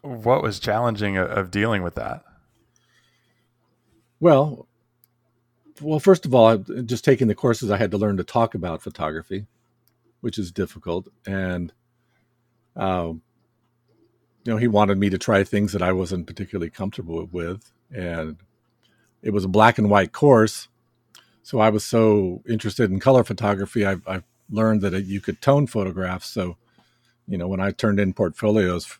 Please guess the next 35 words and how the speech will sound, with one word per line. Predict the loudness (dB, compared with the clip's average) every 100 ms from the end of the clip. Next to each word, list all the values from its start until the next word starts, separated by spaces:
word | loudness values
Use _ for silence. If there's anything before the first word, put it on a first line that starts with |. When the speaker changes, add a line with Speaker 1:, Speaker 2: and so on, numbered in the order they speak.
| _
Speaker 2:
for | -8 -6
assignments, | -2 -2 0 -2 -6 -8
you |
know, | -6
I, | -6 -8 -12
I'd | -14 -14 _ _ _ _ _ _ _ _ _ _ _ _ _ _
buy | -2 0 -2
some | -2 -6
toner | 0 2 2 0
and, | -4 -10 _ _ _ _ -10
you |
know, | -8
I'd, | -8 -10 -10
I'd | -8 -6
basically | -8 -8 -8 -6
have | -6
a, | -8 -14 _ _ _ _ _
a | -8
blue | -2 2 2
toned | 0 2 4 4 0
<laughs> | -2
photo, | -2 -2 _
black | -4 -2 -4
and | -6
white | -6 -4
photograph, | -4 -4 -6 -8 -10 -14 _ _
Speaker 1:
<laughs> | -12 -12 -12 -18 -8
Speaker 2:
which | -8 0
really | 2 2
messed | 0 -2 -4 -6
with | -6 -6 _ _
his | -6 -4
head. | -4 -4 -6
But, | -12 -14 _ _ _ _
uh, | -2 0